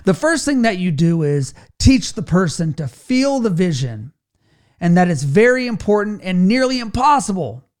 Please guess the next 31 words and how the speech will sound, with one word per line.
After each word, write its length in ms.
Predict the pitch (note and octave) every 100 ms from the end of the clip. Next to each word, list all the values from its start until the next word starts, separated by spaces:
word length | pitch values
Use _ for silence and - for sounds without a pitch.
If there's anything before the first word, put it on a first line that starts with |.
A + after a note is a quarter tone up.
| _ _ _ _ _ _ _ _
That 580 | C#3+ B2+ D3+ A#3+ B3 F3
draws 520 | D3 F3 E3+ D#3+ C3+
out 440 | D#3 C#3+ A#2+ - _ _ -
the 100 | D#3
drive 720 | B2+ F3 D3+ A#2+ G#2+ G#2+ _ _
in 200 | D#3+ D3
winners." 540 | C#3 C3 G#2+ G#2+ - - _ _ _ _ _ _
And 120 | F#3
you 60 | G3
know, 160 | A3+ A3+
leaders, 480 | A3 A3+ A3+ G3+ -
it's 200 | F3+ - -
our 240 | G3 F#3+
job 400 | C#3+ E3+ D#3 C3+
to 80 | D#3+
help 240 | E3 D#3
people 360 | D3 D#3 D3 C3+
win. 360 | C#3 A#2 A2+ - _ _ _ _ -
It 160 | G3+
is 220 | G3 D3+
your 260 | E3+ A3 C4+
job 360 | G3 G3+ G3 D3
to 100 | E3+
go 180 | E3+
above 380 | D#3 C3 F3 G3
and 100 | B3
beyond 480 | A#3+ A3 E3+ D#3 D3+ - -
and 160 | - D#3
help 280 | C#3+ G#3 A#3
your 340 | E3 F3 A#3
team 640 | A#3+ - C4+ A3 E3 D#3